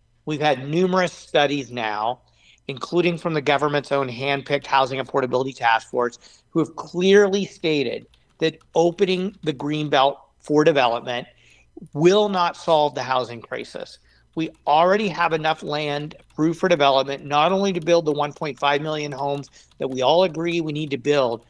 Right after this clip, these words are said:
but to actually build two million homes. So this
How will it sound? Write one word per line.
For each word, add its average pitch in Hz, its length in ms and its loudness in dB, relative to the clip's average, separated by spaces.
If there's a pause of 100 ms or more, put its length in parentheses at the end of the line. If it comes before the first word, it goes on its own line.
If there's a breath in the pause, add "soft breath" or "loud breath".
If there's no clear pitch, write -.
(160)
but 156 140 -6
to 180 40 2
actually 180 380 0
build 156 240 0
two - 180 -10
million 135 340 -4
homes. 104 380 -10 (280 soft breath)
So - 120 -6
this 127 140 -6